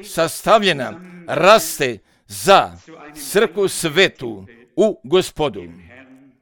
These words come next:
na kome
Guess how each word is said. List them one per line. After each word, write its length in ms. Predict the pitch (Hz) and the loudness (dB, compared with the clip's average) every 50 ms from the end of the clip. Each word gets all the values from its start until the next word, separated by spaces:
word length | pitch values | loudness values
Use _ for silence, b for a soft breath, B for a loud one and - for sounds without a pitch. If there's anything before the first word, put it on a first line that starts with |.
| _ _ _ _ _ _ _ _ _ _ 131 127 127 120 _ 123 117 117 117 120 117 _ _ _ _ _ _ _ _ _ _ _ _ _ _ _ _ _ _ _ _ _ 170 180 196 208 220 226 226 220 _ _ _ _ _ _ _ _ _ _ _ _ _ _ _ _ _ - 190 185 190 190 185 185 202 220 226 220 _ _ - 139 117 | _ _ _ _ _ _ _ _ _ _ -20 -20 -20 _ _ -20 -20 _ _ _ _ _ _ _ _ _ _ _ _ _ _ _ _ _ _ _ _ _ _ _ _ _ -20 -20 -20 -20 -20 -20 -20 -20 _ _ _ _ _ _ _ _ _ _ _ _ _ _ _ _ _ -20 -20 -20 -20 -20 -20 _ -20 -20 -20 _ _ _ -20 -20 -12
na 220 | - 127 165 170 165 | -6 -2 -2 -2 0
kome 480 | - - 233 247 220 156 113 107 104 | 2 2 2 2 2 0 -4 -6 -12